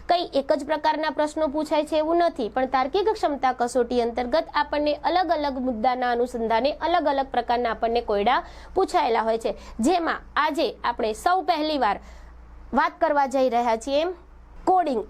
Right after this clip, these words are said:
એટલે કે શબ્દોનું સાંકેતિકરણ. હવે આ શબ્દોનું સાંકેતિકરણ એટલે શું?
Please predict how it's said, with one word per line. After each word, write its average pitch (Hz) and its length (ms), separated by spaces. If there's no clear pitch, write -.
એટલે 330 280
કે 294 280
શબ્દોનું 262 600
સાંકેતિકરણ. 226 800
હવે 370 220
આ 392 160
શબ્દોનું 359 460
સાંકેતિકરણ 370 760
એટલે 381 320
શું? 247 380